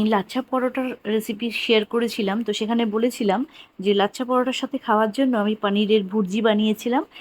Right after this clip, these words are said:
আহ, তো সেই রেসিপিটা এখানে আমি শেয়ার করছি এই ভিডিওতে। তো দেখে নিন আমি কিভাবে এটাকে বানালাম।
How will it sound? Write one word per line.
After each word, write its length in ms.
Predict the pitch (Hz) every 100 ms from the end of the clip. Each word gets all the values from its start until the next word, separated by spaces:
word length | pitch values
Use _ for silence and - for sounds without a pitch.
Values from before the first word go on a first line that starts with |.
| - -
আহ, 120 | 170
তো 80 | 180
সেই 240 | 196 214 214 208 185
রেসিপিটা 440 | 220 233 220 -
এখানে 320 | 240 233 214 185
আমি 120 | 233
শেয়ার 260 | 320 208 185
করছি 280 | - 202 -
এই 180 | 403 208
ভিডিওতে। 480 | 180 170 160 156 160 - - - _
তো 100 | 220
দেখে 220 | 220 269
নিন 140 | 285 349
আমি 160 | 269
কিভাবে 340 | 262 233 233 247
এটাকে 240 | 226 202 240
বানালাম। 460 | 196 180 196 185